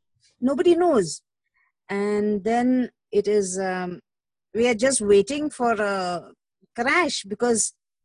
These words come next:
everywhere there are, like, l-, labyrinths inside, inside the earth. That is what they have been doi-, doing this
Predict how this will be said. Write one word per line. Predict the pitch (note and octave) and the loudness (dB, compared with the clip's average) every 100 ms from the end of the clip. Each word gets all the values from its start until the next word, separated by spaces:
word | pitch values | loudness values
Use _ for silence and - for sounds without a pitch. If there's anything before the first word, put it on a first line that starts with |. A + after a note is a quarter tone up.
| _ - | _ 0
everywhere | C#4 C4 D#4 D#4+ A#3+ G3+ A#3+ A#3+ G#3+ | 0 0 0 0 2 4 4 4 2
there | G#3+ G#3 | 0 0
are, | G#3 G#3 G3 | -2 -2 -4
like, | F#3 F#3+ F#3+ - | -4 -4 -6 -8
l-, | F#3+ G3 G3+ G3 F#3+ | -8 -6 -6 -6 -2
labyrinths | G#3+ B3 E4 F4 E4+ - | 0 2 2 4 4 4
inside, | C#4 C4+ - - B3+ A3+ E3+ - _ _ _ _ _ _ _ - | 4 4 4 2 2 4 2 -2 _ _ _ _ _ _ _ -6
inside | A3+ G#3 A#3+ G#3+ | -4 -2 -2 -2
the | F#3+ F3 | -6 -8
earth. | F3 D#3+ _ _ _ _ | -6 -8 _ _ _ _
That | G3 F#3+ G3+ | -10 -10 -10
is | G3 F#3+ | -12 -10
what | F#3+ F#3 _ | -10 -10 _
they | F3+ F3+ | -8 -8
have | F3 | -6
been | E3 F#3 F3 | -8 -8 -6
doi-, | F#3 F#3 - | -6 -6 -8
doing | E3+ F#3+ F#3+ F3+ | -8 -6 -4 -4
this | F#3 - | -4 -6